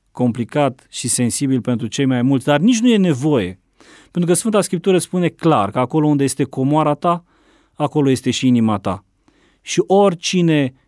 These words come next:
iubește banul se străpunge pe sine însuși cu o sumedenie de necazuri.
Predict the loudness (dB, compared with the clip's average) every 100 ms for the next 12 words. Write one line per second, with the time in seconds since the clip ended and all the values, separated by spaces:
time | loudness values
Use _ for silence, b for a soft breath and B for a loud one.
0 | b -6 0 0 0 -2 0 2 2 0
1 | -2 -4 -4 -4 -2 0 0 -2 -4 -2
2 | 0 0 -2 -4 -8 -8 -6 -6 -6 -6
3 | -4 -2 0 0 -2 -4 -4 -6 -10 -10
4 | -16